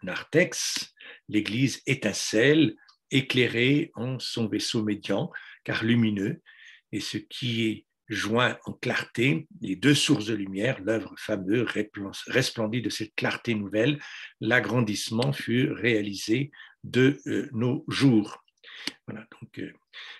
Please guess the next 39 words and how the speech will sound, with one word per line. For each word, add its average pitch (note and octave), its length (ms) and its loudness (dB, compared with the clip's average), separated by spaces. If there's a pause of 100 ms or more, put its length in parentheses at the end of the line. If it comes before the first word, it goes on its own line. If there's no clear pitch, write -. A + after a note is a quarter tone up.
(120)
on G#2 60 -14
voit F#2+ 160 -8
ici G#2+ 420 -4
tout - 140 -8
cet - 340 -8 (140)
enchantement A#2 720 0 (100)
des A2 120 2
verrières, G#2 420 2
et - 160 2
ce - 160 -2
qui C3 280 2
est A2+ 40 6
vu C3+ 340 2 (180)
de A2+ 80 4
loin, D3 380 2 (240)
c'est - 220 -2
essentiellement C3+ 800 -2
ces - 260 -2
dessins, A2 500 0
ces B2+ 220 -4
réseaux A2+ 420 -2
géométriques, B2 680 -2
ces G#2+ 220 4
fonds, - 320 -6 (540)
euh, A2+ 380 0 (100)
qui A#2 120 -2
ne - 40 -2
sont - 200 -4
pas A#2 160 0
narratifs G2 540 -4
dans G2+ 200 -6
un G#2+ 40 -6
premier G#2 300 -4
temps, E3+ 220 0 (240)
mais D#3+ 300 6
qui C#3+ 160 0
contribuent C#3 720 2 (320)
à A2+ 180 -2
répandre A2+ 640 -2